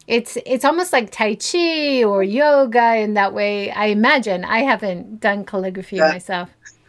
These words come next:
Speaker 2: I know m-, many people say, "Oh, it's, well, it's, it's meditative," and, and it is, and it, and it seems so calm. But you, especially if you, if you're, uh, say, working on a test, and, and there were t-, tests when, when you study with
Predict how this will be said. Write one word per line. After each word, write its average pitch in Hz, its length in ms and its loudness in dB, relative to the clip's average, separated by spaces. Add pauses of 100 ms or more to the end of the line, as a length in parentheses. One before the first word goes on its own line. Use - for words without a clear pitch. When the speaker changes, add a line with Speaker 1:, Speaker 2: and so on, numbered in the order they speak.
(140)
Speaker 2:
I 202 80 4
know 226 200 8
m-, 202 140 0
many 233 460 6
people 240 460 4
say, 196 320 2
"Oh, 220 240 2
it's, 233 300 -4
well, 214 300 4
it's, 214 140 -2
it's 196 280 -8
meditative," 214 720 2
and, 233 240 0
and 233 160 4
it 233 120 4
is, 233 360 4
and 196 140 -2
it, 196 140 -6
and 214 120 0
it 202 140 -4
seems 233 240 2
so 214 160 4
calm. 214 520 2 (300)
But 208 180 -2
you, 233 120 -4 (500)
especially 320 440 2
if 208 220 -2
you, 214 140 0
if 214 100 0
you're, 208 480 0
uh, 165 140 -8 (140)
say, 190 280 -2
working 208 380 2
on 175 220 2
a 170 100 -2
test, - 680 -4
and, 165 240 -2
and 170 400 0
there 156 300 2
were 156 320 -2
t-, 139 220 -4 (320)
tests - 360 0
when, 160 280 -2
when 156 120 2
you 156 80 4
study 156 420 2
with 147 280 0